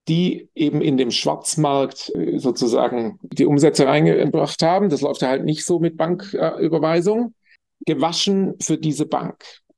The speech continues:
Über viele Jahre und in einem Umfang, der gigantisch ist und wo jeder es hätte auffallen müssen, wo man sieht, dass das alles auch nicht, äh, irgendwie, äh,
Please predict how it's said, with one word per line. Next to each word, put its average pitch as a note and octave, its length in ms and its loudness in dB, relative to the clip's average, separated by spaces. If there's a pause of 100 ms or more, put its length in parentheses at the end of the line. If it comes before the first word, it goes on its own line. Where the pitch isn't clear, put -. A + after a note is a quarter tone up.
(1160)
Über C3+ 160 -2
viele D3+ 240 -2
Jahre D3 560 2
und C#3 140 0
in C#3 100 0
einem C#3 220 -2
Umfang, D3+ 720 0
der C#3 140 0
gigantisch D#3 580 0
ist E3 200 -2
und C3 200 -2
wo C3 100 -2
jeder C#3+ 300 0
es C#3 200 -2
hätte C3+ 360 -2
auffallen C#3 420 0
müssen, D#3 260 -2
wo C3 80 -2
man C3+ 140 -2
sieht, D3 160 -2
dass C3+ 80 -4
das C3 140 -4
alles C3 240 -2
auch B2+ 180 -4
nicht, - 280 -6
äh, B2 260 0
irgendwie, A#2 560 -2
äh, - 340 -2